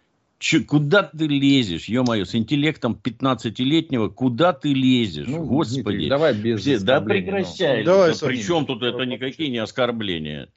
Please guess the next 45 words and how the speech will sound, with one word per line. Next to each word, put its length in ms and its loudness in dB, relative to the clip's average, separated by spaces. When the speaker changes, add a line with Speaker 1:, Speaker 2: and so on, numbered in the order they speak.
Speaker 2:
Ну, 120 -12
Speaker 1:
Где, 160 -6
Speaker 2:
зачем 200 -8
Speaker 1:
где, 140 2
Speaker 2:
так? 100 -10
Speaker 1:
где 200 0
оскор-, 600 -2
меня, 460 2
например, 460 -8
это, 140 -8
я, 260 -4
это 480 -2
тирада 520 0
оскорбляет. 760 -6
Я 120 -2
ж 80 -10
не 80 -6
говорю 220 0
Speaker 2:
Не, 40 4
Speaker 1:
о 40 4
Speaker 2:
я 100 2
Speaker 1:
том, 80 -2
Speaker 2:
про 100 0
Speaker 1:
что 40 -2
я 120 -4
оскорблю. 540 -2
Speaker 2:
пятнадцатилетнего 380 -10
интеллект. 380 -4
Ну, 80 0
это 20 2
Speaker 1:
Пятнадцатилетний, 1080 0
ну, 260 -2
нет, 480 0
это 200 0
правильно. 840 -2
Дальше. 580 2
Speaker 2:
Хорошо, 200 -4
Speaker 1:
Все 220 0
Speaker 2:
да. 60 2
Speaker 1:
у 80 0
него 240 -2
направлено. 840 -2
Все, 400 -2
обрати 460 -2
внимание. 520 -4